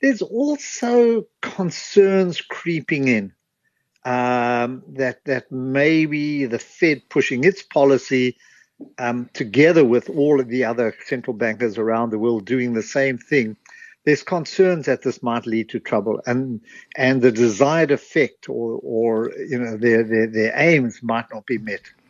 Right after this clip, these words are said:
They might not really achieve what they're setting out. They might achieve really sending the global, um, economy into a deeper,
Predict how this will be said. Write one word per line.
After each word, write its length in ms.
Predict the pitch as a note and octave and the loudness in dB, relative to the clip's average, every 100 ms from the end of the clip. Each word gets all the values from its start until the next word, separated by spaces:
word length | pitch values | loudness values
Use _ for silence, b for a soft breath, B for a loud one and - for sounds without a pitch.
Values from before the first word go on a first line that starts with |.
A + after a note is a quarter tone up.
| _ | _
They 100 | C3+ | -2
might 300 | B2+ C#3 C3 | 0 -2 -2
not 180 | C3 - | -4 2
really 280 | B2 A#2+ A#2 | 4 4 2
achieve 400 | G#2 - D#3+ G#2 | -2 -2 -2 0
what 140 | G#2 | -4
they're 140 | - G#2 | -2 -4
setting 340 | - A#2 A#2+ | -2 -2 0
out. 180 | A2 G#2+ | -4 -4
They 100 | A2 | -4
might 240 | A#2 B2 | -4 -2
achieve 380 | A2+ - C3+ A2+ b b b b - | -4 -4 -2 -2 b b b b 4
really 320 | C3+ C3+ A#2+ | 6 6 2
sending 360 | - C3 A#2+ | -4 -6 -6
the 80 | G#2+ | -8
global, 560 | F#2+ A#2+ A#2 A#2 A2 - _ _ | -4 -4 -2 -2 -2 -6 _ _
um, 440 | A2+ G#2+ A2+ A2+ - | -8 -8 -8 -14 -18
economy 540 | B2+ - D3+ C#3+ A2+ A#2 | -16 -4 -2 -2 -4 -6
into 360 | A#2 G#2 - G#2 | -10 -10 -6 -6
a 60 | - _ | -6 _
deeper, 440 | C#3 C#3 - G2 | 0 0 0 -6